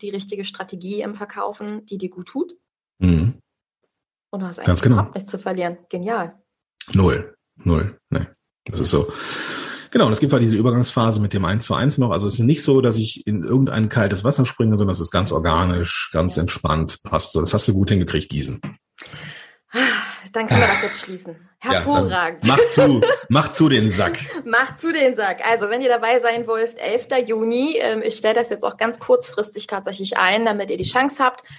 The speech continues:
Speaker 1: Und wenn ihr es später hört, einfach beim Gordon auf die Seite gehen, weil der wird ab sofort nur noch Gruppenprogramme machen. Ich hab das im Gefühl.
Speaker 2: Mm, ja, schön wär das. Das wär echt schön. Würde ich mich freuen.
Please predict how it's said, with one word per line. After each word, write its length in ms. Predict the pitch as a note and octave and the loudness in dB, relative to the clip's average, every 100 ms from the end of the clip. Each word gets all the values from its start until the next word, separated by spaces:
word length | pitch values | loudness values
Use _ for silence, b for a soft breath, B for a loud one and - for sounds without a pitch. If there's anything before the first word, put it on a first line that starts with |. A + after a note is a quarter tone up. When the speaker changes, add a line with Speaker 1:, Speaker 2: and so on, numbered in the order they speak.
| B - | B -4
Speaker 1:
Und 140 | F#3+ | -2
wenn 120 | G3 | -2
ihr 80 | G#3 | -2
es 100 | G3 | -2
später 380 | - A3+ A#3+ A3 | -2 0 2 2
hört, 360 | G#3 G#3 G#3 - b b - | 2 2 0 -6 b b -4
einfach 260 | F#3 G3 G3+ | -2 0 2
beim 180 | F#3+ | 2
Gordon 240 | G3 F#3 F#3+ | 2 0 0
auf 80 | F#3+ | -2
die 80 | F3 | 0
Seite 300 | F3 G3+ G3 | 0 0 -2
gehen, 260 | F#3 F#3+ | -2 0
weil 140 | E3 E3 | 2 4
der 180 | E3 | 2
wird 300 | E3+ G3+ G#3+ | 2 2 0
ab 140 | - - | -4 -8
sofort 400 | F3+ - E3+ E3+ | -12 -6 -4 -4
nur 80 | G#3 | -10
noch 120 | G#3 | -6
Gruppenprogramme 600 | C4 G#3+ G#3 F3 E3 E3+ | -6 -4 -6 -6 -6 -6
machen. 240 | E3+ - - | -10 -12 -16
Ich 160 | - | -14
hab 120 | - - _ | -16 -16 _
das 280 | - - A#3 | -16 -16 -16
im 180 | D4 D4 | -12 -10
Gefühl. 460 | D4 C#4+ D4 A3 - _ | -10 -10 -10 -10 -12 _
Speaker 2:
Mm, 280 | - F#2+ E2+ | -4 -2 0
ja, 340 | E2+ A2+ G2 F#2 A2 | 0 0 -2 -4 -4
schön 220 | - D#3+ | 0 4
wär 140 | E3+ | 4
das. 260 | A2+ F2+ - | 2 -2 -4
Das 100 | C3+ | 0
wär 100 | B3 | 2
echt 140 | G#3 - | 2 2
schön. 400 | C3 F4 - - | 2 2 -2 2
Würde 160 | F3+ F#3+ | 4 6
ich 60 | |
mich 120 | D#3+ - | 6 4
freuen. 340 | G2+ D2+ - | 0 -2 -6